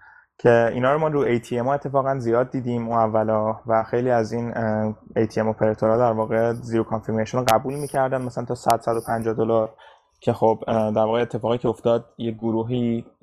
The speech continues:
هماهنگ کردن تقریباً رفتن حدود صد تا اِی تی ام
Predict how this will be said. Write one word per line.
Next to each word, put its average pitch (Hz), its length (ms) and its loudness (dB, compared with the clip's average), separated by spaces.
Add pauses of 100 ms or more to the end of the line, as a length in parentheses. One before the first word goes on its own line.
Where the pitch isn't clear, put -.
(280)
هماهنگ 113 420 2
کردن 117 380 0
تقریباً 110 440 0 (640)
رفتن 117 280 2
حدود 117 180 -2
صد 113 280 0
تا 135 100 -2
اِی 113 140 2
تی 107 220 -4
ام 120 320 -2